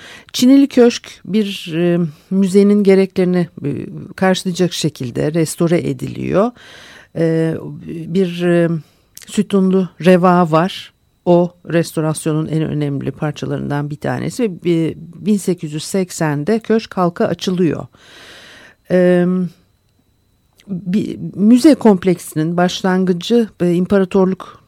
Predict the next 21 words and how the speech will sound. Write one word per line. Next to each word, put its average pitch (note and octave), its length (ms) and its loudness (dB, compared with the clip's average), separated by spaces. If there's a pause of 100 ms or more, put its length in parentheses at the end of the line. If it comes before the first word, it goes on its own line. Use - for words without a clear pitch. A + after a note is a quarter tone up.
tabii D3 280 -4
toprağında D#3 580 -2
kullanılmayan D3+ 720 -2
tarihsel C#3+ 560 -4
yapıların C3 600 -4
uygunluğuna C#3+ 760 -2
ve D3 180 -2 (360)
kullanıma D#3 540 -2 (440)
hazır D#3+ 280 0
olup D3 300 -2
olmamasına D3 640 0
da A2+ 180 -6
bağlı. D#3 440 -4 (200)
E, C#3+ 140 -6
gerçekten D3+ 760 -2
de F3+ 80 -2
modern D3+ 480 -2
Osmanlı D3 500 -2
kurumlarının C3 640 -4
en G3 160 2
önemlilerinden A#2+ 960 -6